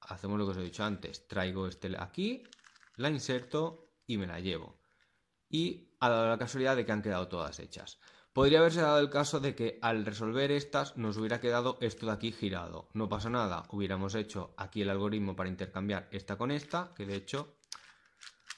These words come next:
os lo voy a hacer para que lo veáis. Es decir, nos podría haber quedado así.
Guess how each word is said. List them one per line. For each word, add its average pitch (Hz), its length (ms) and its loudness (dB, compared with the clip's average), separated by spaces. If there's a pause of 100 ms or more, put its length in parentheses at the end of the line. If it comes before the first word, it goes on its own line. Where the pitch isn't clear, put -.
(120)
os 101 160 -14
lo 101 100 -2
voy 110 140 0
a - 20 0
hacer 120 400 -2 (140)
para 95 200 -4
que 92 80 -8
lo 87 100 -6
veáis. 92 280 -2
Es 98 80 -4
decir, 98 360 -4
nos 110 220 -4
podría 113 260 0
haber 123 180 0
quedado 113 400 0
así. - 500 -8